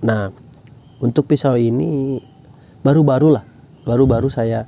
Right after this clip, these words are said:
saya pakai untuk melengkapi aja. Dan ini pun custom, jadi dari, dari mata sugu yang gede itu saya bagi dua. Dan sebetulnya yang, yang sering banyak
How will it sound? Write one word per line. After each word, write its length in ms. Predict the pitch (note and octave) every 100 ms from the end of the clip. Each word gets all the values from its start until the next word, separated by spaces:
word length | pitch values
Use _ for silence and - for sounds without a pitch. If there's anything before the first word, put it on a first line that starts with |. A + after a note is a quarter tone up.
| - - - - -
saya 320 | - - A2
pakai 560 | - G#2+ - - A#2+ B2+
untuk 320 | C#3 B2 C#3+
melengkapi 480 | C#3 C3+ C3 B2 -
aja. 400 | - A#2+ G#2 B2 - - - - - - - - - - -
Dan 240 | - A2+ A#2
ini 240 | A2+ G#2
pun 320 | F#3 A3 A3
custom, 720 | - A#2+ - F#3 A#2+ A#2+ A#2+
jadi 320 | A2+ A2+ B2+ A2+
dari, 320 | A2 A2+ A2+ -
dari 240 | A2 A2+
mata 300 | A#2 A2+ A#2
sugu 260 | - A#2+ A#2
yang 400 | A2+ A2 A2 G#2 - - - - - - - C3+
gede 240 | B2+ A#2 G#2
itu 240 | - C#3+ G#3+
saya 160 | B2 A#2
bagi 240 | A2 G#2+
dua. 300 | A2+ C3+ B2 - - -
Dan 160 | - C#3+
sebetulnya 480 | C#3+ C3+ C3+ E3 G3+
yang, 160 | F3 D3+
yang 160 | C#3+ B2
sering 480 | - C3+ C3 B2+ B2 - - - -
banyak 320 | B2+ C3 B2+